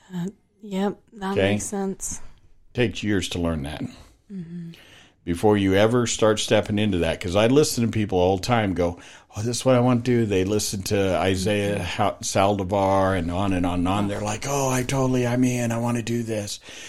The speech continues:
Speaker 2: You know what? I'm gonna tell you right now, you start playing with the demonic, it ain't no joke. And I used to live on the other side.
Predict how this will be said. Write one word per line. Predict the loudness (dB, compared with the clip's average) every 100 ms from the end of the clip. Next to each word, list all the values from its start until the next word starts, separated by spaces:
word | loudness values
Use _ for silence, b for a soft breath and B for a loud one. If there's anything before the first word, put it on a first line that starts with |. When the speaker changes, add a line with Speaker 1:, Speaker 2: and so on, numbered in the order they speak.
| B B -4
Speaker 2:
You | 2
know | 2
what? | 4 4 2
I'm | 0
gonna | -2 -2
tell | 2 2
you | 4
right | 4 2
now, | 2 2
you | 0
start | 0 -2 -2
playing | 0 2 2
with | 2
the |
demonic, | 0 2 2 0 -2
it | -4
ain't | -2 -2
no | -2 -2
joke. | -4 -6 -6 -10 -20 B B B B
And | 0 4
I | 6
used | 4 2 -2
to | 2
live | 6 6
on | 6 2
the | -2
other | -4 -6
side. | -6 -6 -8 -12